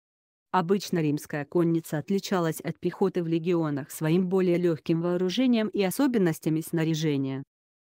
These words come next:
Так, именно всадники, и именно в Британии, раньше, чем все остальные,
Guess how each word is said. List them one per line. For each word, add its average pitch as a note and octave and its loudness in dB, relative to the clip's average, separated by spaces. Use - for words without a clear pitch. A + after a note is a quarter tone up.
Так, D4+ -2
именно B3 4
всадники, D3 -2
и G3+ 2
именно G#3 2
в G3+ -2
Британии, D3 -2
раньше, D3 -2
чем A3 0
все - 0
остальные, E3+ 0